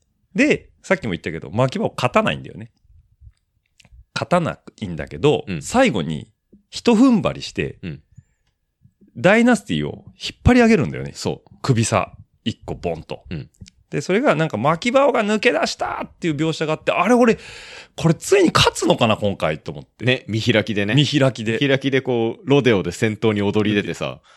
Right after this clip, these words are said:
Speaker 1: で、上と下にさ、もうキャラクター全員出てくるじゃん。
Speaker 2: うん。
Speaker 1: 今までの主要な人間が。
Speaker 2: うん。
Speaker 1: まあ、下々、島々も出てましたよ。
Speaker 2: うん。
Speaker 1: <laughs> まあ、来てたからね、ロンシャにね。
Speaker 2: はい。
Speaker 1: うん。これ行ったわと思ったもん。
Speaker 2: うん。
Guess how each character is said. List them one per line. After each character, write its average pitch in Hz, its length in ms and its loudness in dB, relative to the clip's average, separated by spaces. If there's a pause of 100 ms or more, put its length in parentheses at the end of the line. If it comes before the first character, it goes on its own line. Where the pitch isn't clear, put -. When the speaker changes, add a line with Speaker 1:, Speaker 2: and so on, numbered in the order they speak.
(240)
Speaker 1:
で、 139 120 0
上 160 240 8
と 185 160 2
下 170 200 2
に 165 80 2
さ、 123 140 0
も 87 160 -2
う 80 40 -8
キ - 120 -4
ャ 127 60 0
ラ 143 100 2
ク - 100 -10
タ 143 200 2
ー - 20 2
全 120 240 2
員 143 80 2
出 143 100 4
て 123 80 2
く 90 80 -4
る 78 60 -4
じ 71 60 -10
ゃ 73 40 -16
ん。 - 80 -20
Speaker 2:
う 101 80 -6
ん。 71 180 -8 (120)
Speaker 1:
今 95 180 -4
ま 82 120 -2
で 73 80 -8
の 71 40 -12
主 - 160 -6
要 85 140 -2
な 78 120 -6
人 73 140 -10
間 71 100 -8
が。 67 40 -10
Speaker 2:
う - 20 -10
ん。 60 40 -16
Speaker 1:
ま 53 60 -18 (560)
あ、 98 60 -4
下 123 300 0
々、 107 260 -2
島 131 220 -2
々 98 180 -4
も 73 100 -8
出 104 100 -4
て - 80 -6
ま - 100 -14
し - 80 -14
た - 60 -20
よ。 - 120 -20
Speaker 2:
う - 60 -12
ん。 64 120 -12 (680)
Speaker 1:
<laughs> - 400 -6 (380)
ま - 80 -4
あ、 82 60 -6
来 - 100 -12
て - 100 0
た 143 100 0
か 73 80 -6
ら 80 80 -4
ね、 107 80 -2
ロ 95 100 0
ン 73 40 -6
シ - 80 -10
ャ - 40 -10
に 80 100 -8
ね。 170 160 -12
Speaker 2:
は 82 80 -6
い。 - 20 -6
Speaker 1:
う 78 40 -6 (100)
ん。 76 40 -18 (840)
こ 202 120 6
れ 220 80 6
行 - 220 2
っ - 40 -20
た 285 180 4
わ 165 140 6
と 127 100 0
思 165 120 4
っ - 80 4
た - 100 4
も 76 180 -6 (120)
ん。 87 40 -6
Speaker 2:
う - 20 -4
ん。 69 140 -8